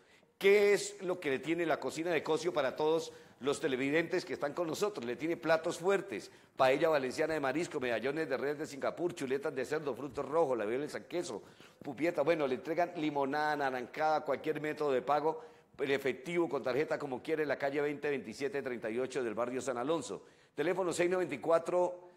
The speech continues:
cero cuatro, ¿qué, Danielito? Cero cuatro treinta y cinco, ya saben ustedes, para que haga las reservaciones en la cocina de Cosio Noticias. Le queremos dar las gracias al señor productor general de Televisión Ciudadana, Juan Carlos Pérez,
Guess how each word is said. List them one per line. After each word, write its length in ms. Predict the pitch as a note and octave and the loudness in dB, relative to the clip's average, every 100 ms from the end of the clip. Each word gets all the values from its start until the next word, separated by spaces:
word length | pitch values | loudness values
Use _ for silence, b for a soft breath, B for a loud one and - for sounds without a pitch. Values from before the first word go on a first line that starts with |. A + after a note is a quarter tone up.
| B _ | B _
cero 260 | - C#3 | 0 0
cuatro, 320 | - C3+ E3 E3+ | 4 2 2 0
¿qué, 180 | G#3+ | 2
Danielito? 580 | G#3+ F3+ D#3 D3+ - E2+ - - _ _ _ _ _ | 4 4 2 0 -2 -8 -12 -20 _ _ _ _ _
Cero 240 | C3+ C3+ | -2 0
cuatro 320 | E3 E3 E3+ | 4 2 2
treinta 340 | - D3 B2 B2+ | -2 -2 -2 -4
y 80 | A#2 | -2
cinco, 460 | A#2 G#2 A2+ E2 | -2 -2 -2 -2
ya 160 | E2+ A2 | 0 2
saben 200 | C#3 B2 | 2 0
ustedes, 440 | - B2 F2 - | 2 2 2 0
para 180 | - G#2+ | -2 -2
que 120 | - | 0
haga 160 | A2+ C3+ | 2 4
las 100 | A#2 | 4
reservaciones 760 | A2+ A2 F#2+ F#2+ B2+ C#3+ - B B B | 2 0 0 0 0 0 -4 B B B
en 240 | B2+ D3+ G#2+ | 0 2 2
la 100 | A#2 | 0
cocina 380 | A2+ A#2+ A#2+ | 0 -2 0
de 100 | A#2+ | 0
Cosio 300 | A#2 B2 - | 0 -2 0
Noticias. 680 | A2+ A#2 F#3 F#3 F3+ G2+ - B B B B - | 0 2 0 2 4 4 2 B B B B -10
Le 380 | C3 D3 D3 C#3 | 0 2 2 0
queremos 320 | D#3 E3+ F#3 | 0 0 2
dar 100 | F#3 | 2
las 120 | F3+ | 4
gracias 500 | F3 F3 D3 E3 - - | 4 2 2 -2 -2 0
al 240 | C#3 C3 | 0 0
señor 320 | C#3+ B2+ D#3 | -4 -4 -4
productor 480 | E3 D#3+ A#2+ D#3+ D#3 | 0 0 0 0 0
general 420 | D3 D3 A#2+ C#3 | 0 -2 0 0
de 120 | D3 | -2
Televisión 460 | D3+ C3 A2+ G#2+ C#3 | -4 -2 -2 -4 -6
Ciudadana, 340 | C#3+ B2+ C3 | -2 -2 -2
Juan 180 | C3+ A#2+ | -2 -4
Carlos 320 | G2+ B2+ C#3+ | -4 -4 -6
Pérez, 360 | - C3+ B2 - | -4 -4 -4 -8